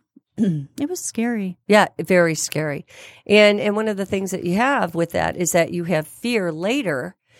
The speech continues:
Speaker 2: that, "Oh my God, you know, is this gonna come back? 'Cause it
Speaker 1: Right.
Speaker 2: blindsided me when it came the first time. Is it
Speaker 1: Yeah,
Speaker 2: gonna come back?"
Speaker 1: right. But for me, fortunately, I've had enough good days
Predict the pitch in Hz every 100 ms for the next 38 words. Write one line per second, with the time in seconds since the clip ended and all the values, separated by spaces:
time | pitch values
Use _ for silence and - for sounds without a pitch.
0 | _ _ 160 180 165 165 - - _ _
1 | - 202 196 151 156 156 151 - 185 175
2 | 151 143 - 165 170 190 - 180 160 180
3 | 156 151 156 - - _ _ _ _ _
4 | _ 196 185 190 185 180 180 - 180 170
5 | 160 160 156 160 156 185 156 - 156 151
6 | 160 190 185 170 165 170 170 165 151 151
7 | 175 170 165 _ _ 330 214 - _ _
8 | - 262 247 269 392 392 180 165 165 _
9 | _ - - 233 220 - 180 - 165 165
10 | 180 _ _ _ _ _ 214 254 226 233
11 | 202 185 190 - - 190 - 185 175 156
12 | - -